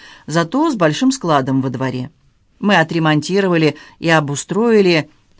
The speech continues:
все почти исключительно своими силами. В квартире отреставрировали лепнину на потолке, заменили электропроводку, отциклевали и покрыли лаком полы,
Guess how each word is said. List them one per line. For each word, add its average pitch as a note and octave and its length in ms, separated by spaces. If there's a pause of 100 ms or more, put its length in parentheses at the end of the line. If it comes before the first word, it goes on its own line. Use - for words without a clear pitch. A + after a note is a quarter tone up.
(680)
все E4 420 (140)
почти G3 420
исключительно G#3+ 580
своими F3+ 340
силами. B2 540 (340)
В - 100
квартире G#3+ 560
отреставрировали E3 1080 (220)
лепнину G3+ 500
на G#3+ 120
потолке, F#3 640 (460)
заменили G3 640
электропроводку, E3 1120 (180)
отциклевали F#3+ 800
и E3 80
покрыли E3 440
лаком D3+ 400
полы, D3+ 540